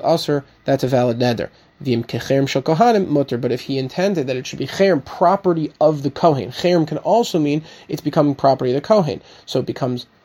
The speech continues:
it, that is not a good comparison, and therefore that remains mutter. V'im sasam aser, and if he didn't explain which one it was, and he just said, "Harei alai kecherem," then we assume he meant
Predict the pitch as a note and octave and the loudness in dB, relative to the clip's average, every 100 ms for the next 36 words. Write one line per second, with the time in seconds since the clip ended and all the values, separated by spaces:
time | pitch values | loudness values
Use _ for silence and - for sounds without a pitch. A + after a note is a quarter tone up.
0 | _ - _ _ _ - C#3 - D3 D3+ | _ -20 _ _ _ 0 0 0 4 4
1 | - C#3+ C3+ C#3+ G#3+ - C#3+ C3+ - B2 | 4 0 0 4 4 4 0 -2 -2 -4
2 | B2 A#2+ A#2+ B2 C3+ - - _ C#3 C3+ | -2 -2 -2 -4 -4 -6 -20 _ 0 4
3 | C#3 C3+ - F#3 D#3+ D#3+ _ _ D3 D3 | 6 4 6 6 6 2 _ _ 4 4
4 | C#3 C#3 C3+ C3+ - _ _ _ _ - | 6 2 2 -2 -6 _ _ _ _ 4
5 | D3 C#3+ - - _ _ _ _ _ _ | 6 4 0 -16 _ _ _ _ _ _
6 | _ - - - C3+ A#2 B2 G#3 F3+ F3+ | _ -20 -20 -6 0 0 4 6 6 4
7 | D#3+ D#3 C#3+ B2 G2+ A2+ - B2 C#3+ C#3 | 2 0 -6 -6 -6 -6 -8 -6 -4 -4
8 | - D#3+ D3 B2+ C#3 E3 C#4 A#3+ E3 D#3+ | -2 2 2 2 2 4 6 6 4 0
9 | _ - C#3 C3 B2+ D3+ D3 A3+ G#3+ C3+ | _ -14 -8 -6 0 0 0 2 2 2
10 | C3 C#3 D#3+ G3+ C4+ A3+ E3+ E3+ - _ | 2 2 2 0 4 6 4 2 -8 _
11 | D3 D3+ D3 C#3+ - F3 D3+ C#3+ C#3+ C#3 | 0 2 2 0 2 2 2 0 0 -2